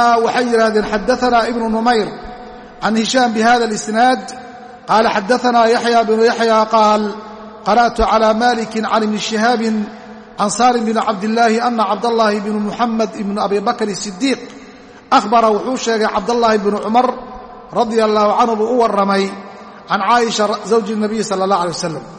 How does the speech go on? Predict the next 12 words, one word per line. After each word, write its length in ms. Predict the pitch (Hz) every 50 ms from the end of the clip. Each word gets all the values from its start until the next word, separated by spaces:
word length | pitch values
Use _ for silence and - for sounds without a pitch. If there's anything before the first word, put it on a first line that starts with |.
| - - - - - - - - -
Caaisha 540 | - 160 190 226 240 214 - 233 220 208 202 - - - - - - - - - - - -
oo 160 | 175 202 214
ummul 240 | 226 220 208 214 214
mu'miniina, 400 | 214 214 226 233 240 240 220 226
anna 200 | 226 226 214 214
Rasuulallah, 600 | 202 208 202 208 240 240 226 220 208 208 208 208
nabiga 240 | 240 233 226 220 202
calayhi 220 | 214 214 214 208
salaam, 320 | 208 214 226 233 226 220 233
inuu 160 | 226 220 214
qaala 260 | - 233 254 247 226
yidhi, 300 | 220 208 190 185 160 143